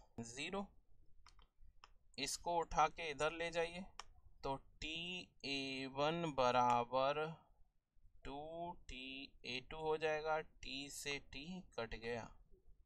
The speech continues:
तो ए वन बटा ए टू बराबर कितना आएगा, दो। यही हमसे पूछा था दोनों के त्वरण के परिमाण का अनुपात,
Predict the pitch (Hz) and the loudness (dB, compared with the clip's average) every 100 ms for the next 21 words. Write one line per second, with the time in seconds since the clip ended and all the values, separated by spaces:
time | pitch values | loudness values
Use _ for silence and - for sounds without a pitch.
0 | _ _ - - _ _ - - - - | _ _ -20 -20 _ _ -10 -8 -8 -10
1 | - 135 135 143 139 147 165 170 127 123 | -6 -2 -2 -2 2 2 4 2 2 2
2 | - 131 123 - - - 127 117 - - | 4 6 6 2 -10 -10 -8 -8 -10 -10
3 | 131 110 - - - 120 120 117 123 135 | -10 -10 -12 -16 -10 -6 0 2 2 0
4 | - 139 160 156 147 117 - 107 - - | -4 -6 -2 2 4 2 -2 -10 -12 -20
5 | - - - - - 156 175 - - _ | -20 -20 -16 -10 -6 -6 -8 -14 -20 _
6 | - _ _ - - - _ _ - _ | -20 _ _ -20 -20 -20 _ _ -20 _
7 | _ - - - 127 135 160 175 160 160 | _ -20 -18 -10 -2 -2 0 0 0 0
8 | - 160 151 147 156 151 165 170 127 127 | -2 -4 -6 0 2 4 4 2 4 4
9 | 139 160 185 196 196 147 151 156 - - | 6 6 6 6 0 -2 -2 -4 -6 2
10 | 139 135 143 139 131 - 151 160 127 127 | 4 6 4 4 0 -4 -4 -2 -2 0
11 | 127 120 117 113 - 135 170 202 - - | 0 2 0 -2 -2 0 0 -2 -12 -20
12 | - - 113 113 - 110 - - - | -18 -6 -4 -4 -2 -2 -2 -8 -12